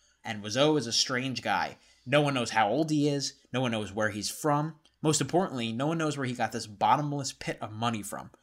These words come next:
But he's this big, ambitious personality, and he really attracts himself to Greg immediately. The two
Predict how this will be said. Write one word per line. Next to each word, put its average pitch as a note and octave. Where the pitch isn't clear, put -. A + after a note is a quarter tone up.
But A#2+
he's D3
this D3+
big, C#3
ambitious B2+
personality, G2+
and G2+
he A2
really C3+
attracts B2
himself G2+
to -
Greg A2+
immediately. G2
The G#2+
two D#3